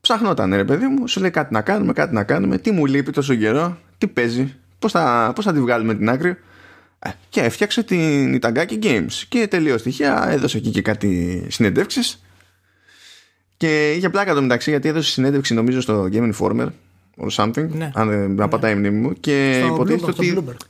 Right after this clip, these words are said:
Speaker 1: δεν χωρέσανε όλα αυτά που είπε και έκανε μόνος του μετάφραση στα κομμάτια που κοπήκαμε και τα βγάλε στο Facebook.
Speaker 2: Ναι, ναι, στο, στο, στο Bloomberg δεν ήτανε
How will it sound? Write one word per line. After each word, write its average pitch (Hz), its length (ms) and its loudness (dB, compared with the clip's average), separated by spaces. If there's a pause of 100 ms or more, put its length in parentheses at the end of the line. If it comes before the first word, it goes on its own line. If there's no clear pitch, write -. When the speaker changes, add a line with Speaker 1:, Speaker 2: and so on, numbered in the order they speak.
Speaker 1:
δεν 131 300 -2
χωρέσανε 170 400 0
όλα 117 180 2
αυτά 104 160 -2
που 101 120 0
είπε 101 360 0 (340)
και - 100 -2
έκανε 160 220 2
μόνος 170 280 2
του 151 60 -2
μετάφραση 123 540 0
στα 113 180 2
κομμάτια 123 300 0
που 117 80 -6
κοπήκαμε 123 640 0
και 147 100 0
τα 156 120 2
βγάλε 160 160 0
στο 156 180 -2
Facebook. 143 320 -2 (1200)
Speaker 2:
Ναι, 190 340 2
ναι, 185 160 2
στο, 196 160 -4
στο, 160 760 0
στο - 600 -2
Bloomberg 190 320 4
δεν 127 160 -2
ήτανε 131 380 -4